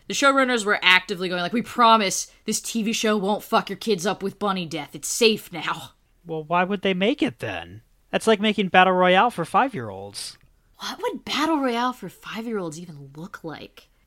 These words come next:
Speaker 1: Would they just be bonking each other on the head with, like, stuffed animals until there's only one five-year-old left? Because actually, I would watch the crap out of that.
Speaker 2: I would too.
Speaker 1: See, there you go.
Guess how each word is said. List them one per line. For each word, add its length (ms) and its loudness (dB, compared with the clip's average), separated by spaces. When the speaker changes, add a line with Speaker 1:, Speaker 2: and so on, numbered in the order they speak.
Speaker 1:
Would 100 -6
they 100 0
just 200 -10
be 100 -4
bonking 460 -2
each 220 -4
other 380 -4
on 140 -8
the 60 -10
head 300 -4
with, 180 -10
like, 160 -8
stuffed 340 -10
animals 640 -10
until 640 -6
there's 200 -8
only 200 -8
one 240 -8
five-year-old 600 -6
left? 260 -12
Because 240 -8
actually, 500 -6
I 160 -8
would 240 -10
watch 340 -10
the 100 -16
crap 540 -18
out 160 -14
of 120 -20
that. 420 -12
Speaker 2:
I 120 -12
would 200 -14
too. 280 -16
Speaker 1:
See, 240 -12
there 140 -12
you 80 -16
go. 300 -12